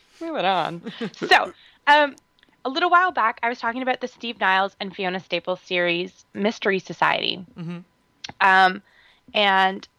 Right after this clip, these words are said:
Speaker 1: really, really loved it. I wanted to follow up and let people know that if you thought that it was all over, there's actually, like, a little bit more Mystery Society. And it's in the form of, um, just an annual.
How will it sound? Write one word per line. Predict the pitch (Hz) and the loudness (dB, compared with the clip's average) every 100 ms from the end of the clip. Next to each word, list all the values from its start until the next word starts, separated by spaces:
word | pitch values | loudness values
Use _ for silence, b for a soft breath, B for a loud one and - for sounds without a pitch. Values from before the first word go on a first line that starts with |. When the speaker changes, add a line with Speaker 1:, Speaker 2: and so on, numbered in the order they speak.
| _ _ | _ _
Speaker 1:
really, | 196 196 302 349 | -18 -2 2 4
really | 330 330 | 4 2
loved | 302 240 226 | 4 2 2
it. | 220 214 - _ _ _ _ - | -2 -2 -4 _ _ _ _ -2
I | 180 196 196 196 - | 2 2 2 -4 -12
wanted | 208 220 294 311 | -10 0 0 0
to | 330 | -2
follow | - 247 240 | 2 4 4
up | 220 | 2
and | 196 | 0
let | 190 - | -4 -6
people | 208 196 | -4 -2
know | 185 175 | 0 0
that | 170 - - | 0 -4 -4
if | 185 - | -10 -10
you | 196 | -12
thought | 165 196 208 - | -2 0 0 -2
that | 180 - - _ _ _ _ _ _ | 0 0 -4 _ _ _ _ _ _
it | - 180 | -8 -6
was | 180 - | -6 0
all | 185 190 | 2 2
over, | - 170 180 226 - | 0 0 4 4 2
there's | 233 202 | -2 -2
actually, | - 220 - - 285 | 0 0 0 -2 0
like, | 262 - | 0 0
a | |
little | 294 403 - 427 415 | -6 -2 2 4 4
bit | 370 277 | 2 0
more | 311 330 330 320 311 311 - _ _ _ _ _ _ _ _ _ _ _ | 2 6 6 8 6 2 -4 _ _ _ _ _ _ _ _ _ _ _
Mystery | 247 254 220 | 0 2 2
Society. | 196 - - - - b b b | 0 -2 -2 -2 -6 b b b
And | 226 | 2
it's | 220 220 | 2 2
in | 220 | -2
the | |
form | 208 226 214 214 | 0 2 2 2
of, | 208 190 185 - | 4 4 2 -2
um, | 196 185 180 180 - _ _ _ _ _ - - | -2 0 0 -2 -14 _ _ _ _ _ -16 -12
just | 196 | -6
an | 208 | -4
annual. | 180 165 202 262 339 | 0 0 0 0 0